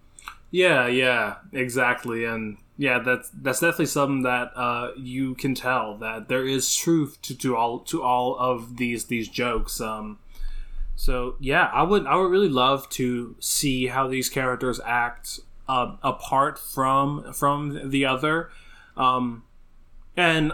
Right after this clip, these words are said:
I know it's something that doesn't necessarily need to be apparent within this story. I mean, this, this story as is, is really solid and it, and it gets to the point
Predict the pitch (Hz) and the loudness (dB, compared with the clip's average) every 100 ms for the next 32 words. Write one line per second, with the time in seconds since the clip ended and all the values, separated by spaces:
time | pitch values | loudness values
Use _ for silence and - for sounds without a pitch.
0 | - 170 220 269 202 170 165 156 135 143 | 2 4 6 4 4 2 2 2 2 2
1 | 147 135 123 127 131 - - 131 127 120 | 2 0 0 -2 0 -2 0 2 2 2
2 | 127 123 127 117 123 120 135 131 - 139 | 2 0 -2 -2 0 0 -2 -4 -4 -2
3 | 127 123 123 135 123 117 131 - - 139 | 0 0 -2 0 0 0 0 0 0 2
4 | 139 131 120 127 131 - - 147 127 123 | 2 0 -2 -2 -2 -2 -4 -6 -4 -2
5 | 135 - 135 127 127 127 123 117 120 127 | 0 0 2 2 2 0 0 0 0 -2
6 | 117 117 110 120 123 - 110 110 123 123 | -2 -4 -4 -2 -2 -2 0 0 -2 -2
7 | 113 110 117 120 120 113 120 120 - 127 | -4 -6 -6 -4 -4 -4 -6 -4 -4 -2
8 | 117 - 123 120 123 | -4 -6 -4 -4 -6